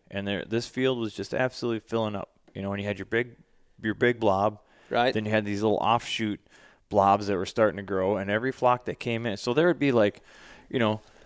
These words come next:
Speaker 1: say there's five thousand over here, and then there's eight hundred over there, and there's eight hundred over there,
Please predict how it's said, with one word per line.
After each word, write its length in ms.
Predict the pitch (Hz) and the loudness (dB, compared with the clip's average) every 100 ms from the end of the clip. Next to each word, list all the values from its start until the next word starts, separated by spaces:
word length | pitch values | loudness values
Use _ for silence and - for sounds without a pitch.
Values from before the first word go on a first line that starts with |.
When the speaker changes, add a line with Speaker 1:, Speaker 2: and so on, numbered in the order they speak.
| - - - - _ - | -20 -20 -20 -20 _ -6
Speaker 1:
say 160 | - | 4
there's 160 | 135 113 | 6 6
five 260 | - 117 113 | 4 4 6
thousand 360 | 123 117 107 | 6 6 4
over 160 | 110 107 | -2 0
here, 400 | 127 131 117 113 110 - | 4 6 6 4 2 -6
and 100 | 110 | -2
then 120 | 110 | 0
there's 340 | 110 107 101 - - - - - | 2 0 0 -6 -12 -18 -12 2
eight 160 | 135 123 | 2 4
hundred 300 | 127 117 113 | 4 6 4
over 180 | 107 | 4
there, 400 | 110 123 117 117 | 4 6 6 4
and 80 | 117 | 4
there's 200 | 104 104 | 0 0
eight 160 | 117 113 | 0 2
hundred 280 | 117 113 110 | 0 2 2
over 200 | 104 104 | 2 4
there, 480 | 120 120 117 110 | 6 8 6 4